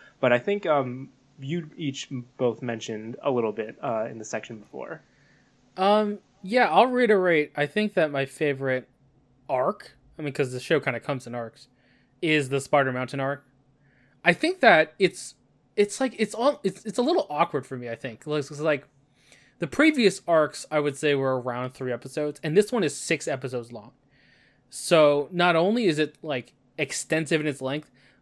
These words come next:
Speaker 2: mainly because of the number of viewpoints in the arc. Like, we get Tanjiro's viewpoint, we get Inosuke's viewpoint, we get Zenitsu's viewpoint for an entire episode, and that's the entire episode. And we get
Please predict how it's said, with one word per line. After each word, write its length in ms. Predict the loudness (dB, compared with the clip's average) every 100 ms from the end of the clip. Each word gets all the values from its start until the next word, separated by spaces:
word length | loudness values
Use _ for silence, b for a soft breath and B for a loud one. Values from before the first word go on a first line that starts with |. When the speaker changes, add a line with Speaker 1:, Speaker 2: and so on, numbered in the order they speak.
| b _ _ _
Speaker 2:
mainly 560 | -2 4 4 4 2 2
because 520 | -2 -4 2 2 4
of 280 | 0 0 -2
the 80 |
number 520 | -2 2 2 4 2 2
of 100 | -2
viewpoints 960 | -6 -4 -4 -6 -12 -14 -18 -20 -20 _ _ _ _ _
in 240 | 0 2 2
the 120 | -2
arc. 280 | -2 -6 -12 _
Like, 260 | -2 -2 -8 b b
we 100 | -2
get 300 | 4 2 2
Tanjiro's 520 | 0 2 4 2 0
viewpoint, 480 | 0 -4 -2 -4 -6 b b
we 80 | -10
get 320 | 4 6 6
Inosuke's 560 | 2 2 0 0 -2 0
viewpoint, 400 | -2 -4 -6 -6 b b
we 100 | -10
get 260 | 2 2 4
Zenitsu's 520 | 2 2 2 0 0
viewpoint 380 | 0 0 0 -2
for 120 | -2
an 80 | -2
entire 600 | -6 -8 2 6 8 6
episode, 400 | 2 0 0 -2
and 140 | -2
that's 240 | -2 -2 -2
the 160 | -4
entire 500 | -4 -6 -2 0 2
episode. 460 | 0 -2 -10 -12 -14 B B B
And 160 | -2 0
we 100 | 4
get 360 | 10 10 10